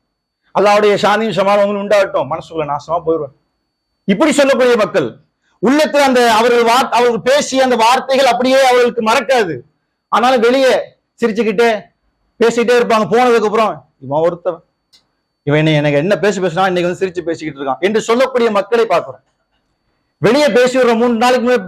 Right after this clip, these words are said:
பேசாம இருக்கக்கூடாது என்பதை அமல்படுத்துறோம். ஆனால் உள்ளத்தால் அதை மறந்து அதை அமல்படுத்துகிறோமா? அல்லாஹ் செயலை பார்க்கிறானா, எண்ணத்தை பார்க்கிறானா?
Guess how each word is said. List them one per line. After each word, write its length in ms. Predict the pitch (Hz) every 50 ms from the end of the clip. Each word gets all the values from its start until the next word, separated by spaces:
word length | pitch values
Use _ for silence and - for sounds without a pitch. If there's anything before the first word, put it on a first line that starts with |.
| 151 - 226
பேசாம 420 | 233 254 247 262 254 262 262 247 240 254
இருக்கக்கூடாது 600 | 254 254 262 254 262 247 247 247 247 254 247 247 240
என்பதை 300 | 240 233 240 240 247 262 - 302 302
அமல்படுத்துறோம். 760 | 220 262 285 262 254 254 247 247 - 214 185 185 226 247 233 - - _ _ _ _ _ _ _ 185 220
ஆனால் 200 | 254 285 285 262 233 226
உள்ளத்தால் 560 | 269 285 302 320 311 311 311 302 302 302 302 285
அதை 160 | 269 269 254 233 220 220
மறந்து 340 | 220 254 302 311 320 320 311 302 269
அதை 100 | 247 247 247
அமல்படுத்துகிறோமா? 720 | 247 262 269 247 254 233 - - 226 214 214 208 196 196 180 - - _ _ _ _ _ _ _ _ _ _ _ _ _ _ _ _ _ _ -
அல்லாஹ் 360 | 185 240 285 294 294 277 247 254 -
செயலை 280 | 254 269 294 302 294 277 254
பார்க்கிறானா, 400 | 262 262 240 254 262 277 320 294 294 294
எண்ணத்தை 220 | 294 247 240 247
பார்க்கிறானா? 420 | 240 226 180 190 165 143 123 113